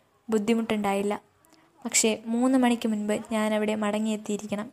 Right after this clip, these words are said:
കാരണം മിസ്റ്റർ റുക്കാസിലും ഭാര്യയും ഇന്ന് വൈകിട്ട് എവിടെയോ സന്ദർശനത്തിന് പോകും. അതിനാൽ കുട്ടിയെ ഞാൻ നോക്കണം. മിസ്റ്റർ ഹോംസ്, ഞാൻ എൻ്റെ സാഹസങ്ങളെല്ലാം നിങ്ങളോട് പറഞ്ഞു കഴിഞ്ഞു. ഇതിൻ്റെയെല്ലാം അർത്ഥം എന്താണെന്ന് നിങ്ങൾക്ക്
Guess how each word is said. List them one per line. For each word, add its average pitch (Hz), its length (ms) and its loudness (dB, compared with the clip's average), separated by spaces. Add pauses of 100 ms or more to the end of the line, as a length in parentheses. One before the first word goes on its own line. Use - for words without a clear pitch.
(140)
കാരണം 202 340 0 (300)
മിസ്റ്റർ 247 400 0
റുക്കാസിലും 233 520 2
ഭാര്യയും 214 440 0 (100)
ഇന്ന് 233 180 -2
വൈകിട്ട് 214 460 -2
എവിടെയോ 214 380 0 (320)
സന്ദർശനത്തിന് 240 680 0
പോകും. 208 320 -6 (220)
അതിനാൽ 214 360 -2
കുട്ടിയെ 240 400 -2
ഞാൻ 214 300 0
നോക്കണം. 208 340 -4 (580)
മിസ്റ്റർ 240 280 6
ഹോംസ്, 214 340 0 (140)
ഞാൻ 233 460 0
എൻ്റെ 208 220 0 (420)
സാഹസങ്ങളെല്ലാം 226 840 2
നിങ്ങളോട് 220 380 0
പറഞ്ഞു 208 260 -2
കഴിഞ്ഞു. 208 300 -2 (560)
ഇതിൻ്റെയെല്ലാം 240 640 2
അർത്ഥം 226 340 0
എന്താണെന്ന് 214 500 -2
നിങ്ങൾക്ക് 220 460 -4